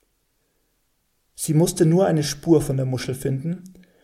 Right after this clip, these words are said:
und dann geschickt die Strömungen im Meer ausnutzen, um in ihre Richtung zu treiben.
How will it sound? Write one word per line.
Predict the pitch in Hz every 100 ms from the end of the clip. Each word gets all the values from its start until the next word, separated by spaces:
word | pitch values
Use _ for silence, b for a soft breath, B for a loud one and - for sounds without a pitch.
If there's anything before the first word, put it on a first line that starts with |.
| b b
und | - 127
dann | 139 147
geschickt | 135 - 190 - -
die |
Strömungen | - - 151 156 123 127
im | 131 131
Meer | 131 147
ausnutzen, | 123 117 131 120 - 156 170 B B B _
um | 135
in | 147 151
ihre | 147 147
Richtung | 143 - -
zu | - -
treiben. | - - - 110 -